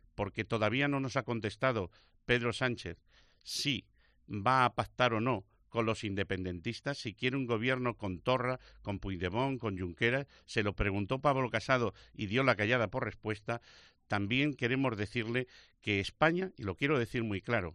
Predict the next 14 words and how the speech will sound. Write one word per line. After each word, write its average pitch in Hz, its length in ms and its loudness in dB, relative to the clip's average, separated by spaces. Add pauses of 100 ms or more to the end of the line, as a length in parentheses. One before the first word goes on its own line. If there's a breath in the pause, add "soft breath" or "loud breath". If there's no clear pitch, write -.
Vicente 131 460 -4
Tirado 127 460 -2 (180)
y 107 140 0
el 104 100 0
Partido 107 440 -2
Popular 117 460 0 (280 soft breath)
dice 120 520 -4
alto 131 320 2
y 113 80 0
claro, 98 400 2 (600 soft breath)
España 151 560 0 (800)
hay 139 300 2
solo 139 500 -2 (1120)
una, 107 320 0